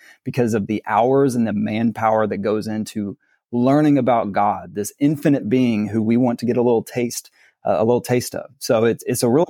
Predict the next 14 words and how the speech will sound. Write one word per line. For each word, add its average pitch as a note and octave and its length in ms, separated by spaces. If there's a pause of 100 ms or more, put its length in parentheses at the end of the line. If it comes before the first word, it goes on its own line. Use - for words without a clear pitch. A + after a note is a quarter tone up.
wonderful B2+ 480
type - 360
of A2+ 120
institution A2+ 720
where F#2 100
we're G#2 140
studying B2 420
the A2+ 80
scriptures G#2 520
and A2+ 120
we're - 80
studying - 400
God - 260
himself. - 460